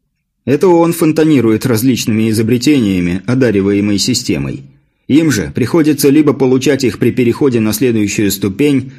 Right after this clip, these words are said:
либо обменивать на свободный опыт, причём цена растёт в арифметической прогрессии.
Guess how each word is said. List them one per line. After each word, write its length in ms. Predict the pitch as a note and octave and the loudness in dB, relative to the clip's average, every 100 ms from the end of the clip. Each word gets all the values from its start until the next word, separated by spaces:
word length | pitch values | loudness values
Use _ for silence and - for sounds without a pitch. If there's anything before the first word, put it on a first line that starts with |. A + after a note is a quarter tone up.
| - - | -20 -4
либо 320 | A2+ E3 F3 | 0 2 2
обменивать 580 | D3 C#3+ D3 D#3 D#3 - | 2 2 2 0 0 0
на 80 | D3+ | -2
свободный 600 | D3 C#3+ G#2 G#2 A#2+ A#2+ | 0 0 0 0 0 -2
опыт, 440 | F2+ E2+ F2 - - _ | -2 -2 -4 -8 -20 _
причём 360 | - B2 C3 A#2+ | -4 0 0 0
цена 300 | A#2+ B2+ C3 | 0 0 0
растёт 360 | A#2 - F2 | -2 -2 -2
в 100 | G#2+ | 0
арифметической 800 | C3+ C3+ D3+ C#3 G#2+ G#2 - A2+ | 0 0 0 -2 -2 -4 -4 -4
прогрессии. 800 | A2 A#2 A2+ D2 - C#2+ A#1 | -2 -2 -2 -4 -6 -8 -10